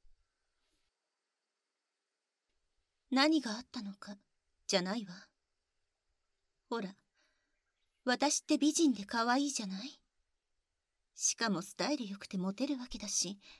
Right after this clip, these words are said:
つまりそういうことよ。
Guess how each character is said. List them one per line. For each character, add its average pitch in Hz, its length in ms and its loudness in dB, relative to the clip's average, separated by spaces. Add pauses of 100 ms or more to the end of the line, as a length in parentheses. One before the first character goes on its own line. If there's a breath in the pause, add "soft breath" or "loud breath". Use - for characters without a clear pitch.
(1160 soft breath)
つ - 160 -2
ま 269 120 2
り 185 80 -6
そ 226 240 -6
う 254 80 -2
い 262 80 -2
う 269 80 -6
こ 262 120 -14
と 254 120 -8
よ。 185 160 -14